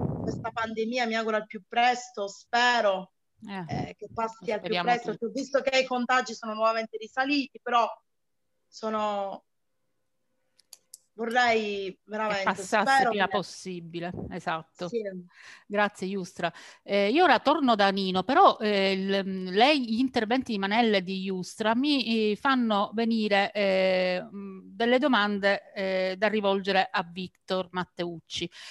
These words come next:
Speaker 2: Eh, rispetto a, eh, la capacità come si può, ehm, si può inco-, far incontrare diverse culture, eh, Mediter è una, una rete che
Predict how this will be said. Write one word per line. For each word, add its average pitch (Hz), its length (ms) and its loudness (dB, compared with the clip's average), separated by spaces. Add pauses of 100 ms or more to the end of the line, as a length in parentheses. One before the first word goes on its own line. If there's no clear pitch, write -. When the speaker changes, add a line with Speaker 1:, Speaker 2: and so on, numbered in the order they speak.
(160)
Speaker 2:
Eh, 185 640 4
rispetto 285 640 2
a, 226 380 6
eh, 208 160 0
la 214 140 4
capacità 240 520 0
come 226 320 6
si - 160 -6
può, 208 400 4
ehm, 185 1080 -2 (200)
si - 140 -12
può 262 160 6
inco-, 240 320 2
far 269 200 4
incontrare 226 720 2
diverse 226 440 0
culture, 185 640 -4
eh, 208 180 -4
Mediter 240 400 0
è 208 100 4
una, 196 340 0
una 208 280 -2
rete 240 360 0
che 196 200 -4